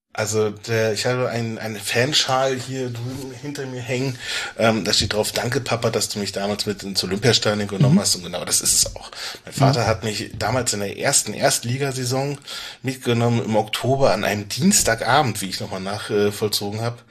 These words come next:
Speaker 1: gegen den V F L Bochum ein zwei zu zwei Unentschieden. Das war mein Einstieg zu Hertha.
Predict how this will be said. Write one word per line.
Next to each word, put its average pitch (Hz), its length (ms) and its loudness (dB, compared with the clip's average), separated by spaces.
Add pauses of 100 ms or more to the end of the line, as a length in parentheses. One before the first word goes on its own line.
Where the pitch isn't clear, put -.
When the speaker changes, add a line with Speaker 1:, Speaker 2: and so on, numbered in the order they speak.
(440)
Speaker 1:
gegen 113 160 -2
den 110 100 -2
V 139 300 4
F 151 120 -2
L 107 140 -2
Bochum 123 580 0 (880)
ein 110 220 -2
zwei 117 300 6
zu 123 180 -2
zwei 107 240 6
Unentschieden. - 640 0 (340)
Das 135 200 6
war 123 120 4
mein 117 160 2
Einstieg - 360 0
zu 110 140 4
Hertha. 104 340 0